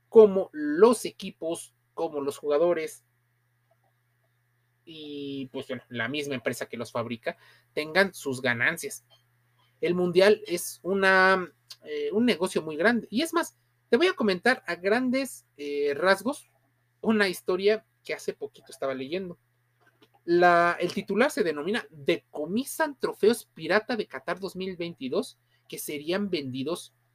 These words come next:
en internet. Sí, no todo lo que venden estas grandes compañías de marketplace, eh, o los comerciantes en redes sociales son legales, aunque se vendan ahí. Los filtros que ocasionan esto,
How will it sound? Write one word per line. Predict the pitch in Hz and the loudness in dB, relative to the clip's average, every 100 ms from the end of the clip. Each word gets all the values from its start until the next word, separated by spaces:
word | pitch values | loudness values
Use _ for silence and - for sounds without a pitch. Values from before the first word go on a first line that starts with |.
| _ | _
en | 139 123 | -14 -10
internet. | 123 131 123 156 170 _ _ _ _ _ _ _ _ | -8 -6 -6 -6 -8 _ _ _ _ _ _ _ _
Sí, | 147 175 180 - - | -4 -2 -2 -6 -10
no | 151 - | -6 2
todo | 190 | 6
lo | 196 180 | 6 4
que | 160 | 0
venden | 156 185 170 | -2 -4 -4
estas | 170 - 180 147 | -6 -2 -2 0
grandes | 151 180 180 160 | -2 -2 -4 -6
compañías | - 143 123 139 143 160 | -6 -6 -4 -4 -4 -6
de | 143 | -4
marketplace, | 135 151 156 147 - 139 143 151 - _ _ _ | -2 0 0 -2 -2 2 2 0 -12 _ _ _
eh, | 127 | -8
o | 135 135 135 135 135 135 | -4 0 2 2 2 0
los | 135 135 143 139 - _ | 0 0 0 0 -4 _
comerciantes | 156 143 131 - 156 131 151 | -4 -2 -6 -4 -4 -4 -4
en | - | -4
redes | 123 147 151 | -2 -2 -2
sociales | 143 120 135 131 214 - _ - | -4 -2 -2 -2 -6 -10 _ -20
son | - 113 107 104 | -16 -14 -14 -10
legales, | 113 139 202 196 - _ - | -2 2 4 2 -4 _ -4
aunque | 139 170 143 | 0 0 -2
se | 131 127 | -6 -4
vendan | 127 175 202 196 | -4 -2 -2 0
ahí. | 208 262 - _ _ _ _ | -2 -2 -6 _ _ _ _
Los | 139 143 - | -4 -2 -2
filtros | - 233 208 220 233 220 - | -2 -2 -2 0 0 0 -8
que | - 151 151 | -8 -4 -2
ocasionan | 139 147 135 170 175 170 165 | -2 -4 -8 -4 -4 -4 -6
esto, | 165 - 254 | -8 -6 -6